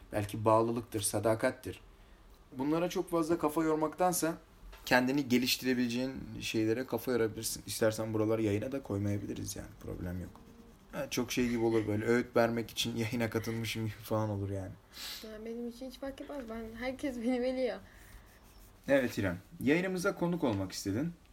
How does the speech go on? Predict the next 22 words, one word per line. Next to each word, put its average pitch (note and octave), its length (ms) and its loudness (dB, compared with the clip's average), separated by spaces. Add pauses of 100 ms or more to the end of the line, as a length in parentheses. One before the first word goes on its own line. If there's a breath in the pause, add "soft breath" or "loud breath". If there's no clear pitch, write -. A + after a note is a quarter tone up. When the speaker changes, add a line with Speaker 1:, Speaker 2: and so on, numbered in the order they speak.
Speaker 1:
Biz A#2+ 200 -4
de B2+ 160 0
severek C3+ 400 2
seni A2+ 220 -2
kabul A2 240 2
ettik. - 400 -8 (380)
Ee, B2 360 -6
ne, D3+ 180 2 (100)
neler D3 200 6
söylemek G2+ 380 -2
istersin? G2+ 420 -4
Nasıl A#2 220 -2
hissediyorsun G2+ 460 -8
kendini? - 280 -10 (1080 loud breath)
Speaker 2:
Yani A3+ 420 -2 (420)
kendimi A#3+ 440 -4
az B3+ 240 -6
çok B3+ 200 -6
eğlenmiş G#3 580 -4
buluyorum. F3+ 340 -4
Hani F#3 220 0
sanki F#3+ 460 -4